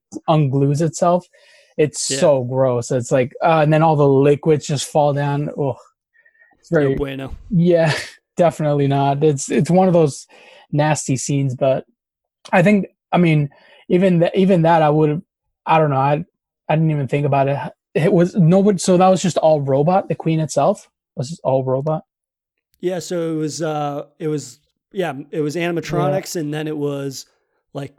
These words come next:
Speaker 2: puppeting
Speaker 1: Oh,
Speaker 2: again.
Speaker 1: wow.
Speaker 2: Like, the dedication to, for th-, those and the head hugger or face huggers
Speaker 1: Yeah.
Speaker 2: is animatronics and puppeteering
Speaker 1: Yeah.
Speaker 2: and just blending them in such a way and having, 'cause Cameron knows how to sh-, like,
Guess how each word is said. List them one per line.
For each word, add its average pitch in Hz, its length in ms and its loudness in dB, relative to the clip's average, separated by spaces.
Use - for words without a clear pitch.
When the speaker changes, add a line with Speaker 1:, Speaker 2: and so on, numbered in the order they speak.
Speaker 2:
puppeting 147 300 -4
Speaker 1:
Oh, 135 200 0
Speaker 2:
again. 135 280 0
Speaker 1:
wow. 135 40 -8
Speaker 2:
Like, 135 260 -12
the 151 100 -4
dedication 180 680 -4
to, 147 380 -4
for 156 240 -2
th-, 120 140 -16
those 165 460 -4
and 156 260 -6
the 135 280 -6
head 165 220 -6
hugger 127 440 -8
or 123 220 -12
face 185 260 -8
huggers 151 140 -2
Speaker 1:
Yeah. 147 240 -2
Speaker 2:
is 127 260 -14
animatronics 160 680 -6
and 139 100 -8
puppeteering 147 720 -6
Speaker 1:
Yeah. 143 340 -4
Speaker 2:
and 156 100 -6
just 139 280 -8
blending 165 480 -4
them 185 180 -6
in 151 80 -6
such 160 260 -8
a 151 60 0
way 147 420 -4
and 143 180 -10
having, 160 500 -6
'cause - 260 -8
Cameron 196 400 -4
knows 147 280 -2
how 151 120 -10
to 120 80 -12
sh-, - 200 -14
like, 139 260 -12